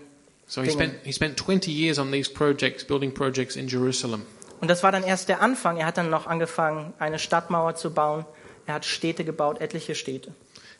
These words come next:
Speaker 1: And that was just the beginning of his, uh, building, um, projects. He completed part of the city wall of Jerusalem, and we're told later that he fortified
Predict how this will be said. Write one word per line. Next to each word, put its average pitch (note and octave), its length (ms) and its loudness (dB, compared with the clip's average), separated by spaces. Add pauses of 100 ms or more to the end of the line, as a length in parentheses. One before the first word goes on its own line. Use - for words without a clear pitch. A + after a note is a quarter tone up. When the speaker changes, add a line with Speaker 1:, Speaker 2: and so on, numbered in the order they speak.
Speaker 1:
And C#3 80 0
that E3 120 4
was E3+ 120 2
just E3 160 0
the D#3 80 0
beginning D#3+ 440 2
of C3 180 -2
his, C3 380 2
uh, B2 120 -4
building, C#3+ 640 2
um, B2 160 -2
projects. C#3 600 2
He A#2+ 120 -6
completed C3+ 600 -2 (320)
part D3 160 2
of C3+ 60 -4
the C3 60 -2
city C#3 180 2
wall D#3 320 4
of - 80 -4
Jerusalem, C3 520 -2
and B2+ 140 -4
we're B2 80 -2
told B2+ 320 -4
later B2 300 -2
that B2 180 -6
he B2+ 160 -10
fortified B2+ 720 -4